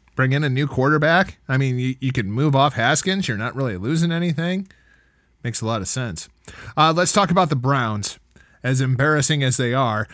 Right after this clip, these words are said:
they actually got this thing right. Dorsey is out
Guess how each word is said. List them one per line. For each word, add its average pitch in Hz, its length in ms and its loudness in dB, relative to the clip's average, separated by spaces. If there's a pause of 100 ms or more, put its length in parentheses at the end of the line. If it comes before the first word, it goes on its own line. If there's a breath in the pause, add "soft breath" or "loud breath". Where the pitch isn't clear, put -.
(200 loud breath)
they 120 120 0
actually 143 380 2
got 139 240 2
this 135 200 2
thing 131 240 0
right. 107 300 -2
Dorsey 151 520 0
is 110 240 -4
out 175 280 2